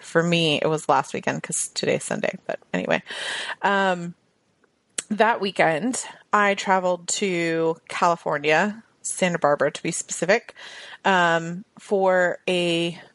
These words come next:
Beautycounter event. What was kind of like a business slash, uh, personal, uh, trip for me because it was, um,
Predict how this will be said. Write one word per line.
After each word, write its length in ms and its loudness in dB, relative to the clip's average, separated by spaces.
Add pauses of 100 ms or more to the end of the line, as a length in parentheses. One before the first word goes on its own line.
Beautycounter 580 0
event. 360 0
What 220 2
was 320 2
kind 240 0
of 80 -2
like 160 2
a 60 0
business 460 0
slash, 600 0 (500)
uh, 220 4
personal, 960 2 (460)
uh, 380 -2
trip 340 0
for 220 0
me 320 -2
because 600 -2
it 160 2
was, 400 4 (440)
um, 540 4